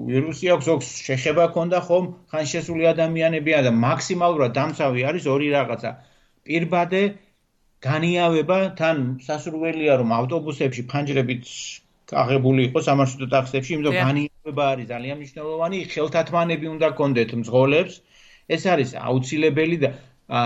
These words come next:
Speaker 1: ეხლა მე ვხედავ, რომ საქართველოს სხვადასხვა ქალაქებში დეზინფექცია
Speaker 2: აჰა.
Speaker 1: უწარდება, ეს კარგია, მაგრამ ეს არ არის საკმარისი,
Speaker 2: ერთ
Speaker 1: იმიტომ
Speaker 2: ჯერ
Speaker 1: რომ
Speaker 2: ადი-, არა-, არაფერს, არაფერს
Speaker 1: ა,
Speaker 2: მომცემია
Speaker 1: იმიტომ რომ
Speaker 2: პრაქტიკულად.
Speaker 1: დეზინფექციას ყოველ ათ წუთში ვერ ჩაატარებ ავტობუსმა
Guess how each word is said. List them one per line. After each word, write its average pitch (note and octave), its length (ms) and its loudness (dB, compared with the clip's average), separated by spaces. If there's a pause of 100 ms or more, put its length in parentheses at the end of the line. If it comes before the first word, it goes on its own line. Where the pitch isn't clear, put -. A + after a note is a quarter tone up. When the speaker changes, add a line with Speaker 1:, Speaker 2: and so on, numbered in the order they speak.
(100)
Speaker 1:
ეხლა C3+ 220 2
მე C#3+ 120 2
ვხედავ, E3 360 2
რომ C3+ 140 2
საქართველოს C#3+ 480 -2
სხვადასხვა C#3+ 400 0 (300)
ქალაქებში C#3+ 640 -2
დეზინფექცია C3 680 0
Speaker 2:
აჰა. C3 60 -10
Speaker 1:
უწარდება, C#3 480 0
ეს F#3+ 220 0
კარგია, D3 540 -2
მაგრამ A2+ 320 -4
ეს D#3+ 220 -2
არ D3+ 240 0
არის A#2 200 -2
საკმარისი, B2 500 -4
Speaker 2:
ერთ F#3+ 100 0
Speaker 1:
იმიტომ C3+ 180 -4
Speaker 2:
ჯერ A#3 120 2
Speaker 1:
რომ G3 120 4
Speaker 2:
ადი-, G3+ 280 0
არა-, E3 280 -2
არაფერს, F3 560 -6
არაფერს D3+ 400 -2
Speaker 1:
ა, E3+ 80 2
Speaker 2:
მომცემია F3 400 -4
Speaker 1:
იმიტომ B2+ 40 -6
რომ C3 80 -6
Speaker 2:
პრაქტიკულად. C#3 240 -6
Speaker 1:
დეზინფექციას F3 600 -8
ყოველ D#3+ 260 2
ათ D3+ 140 2
წუთში D3 220 -8
ვერ B2 180 2
ჩაატარებ D3 560 0
ავტობუსმა B2+ 680 -8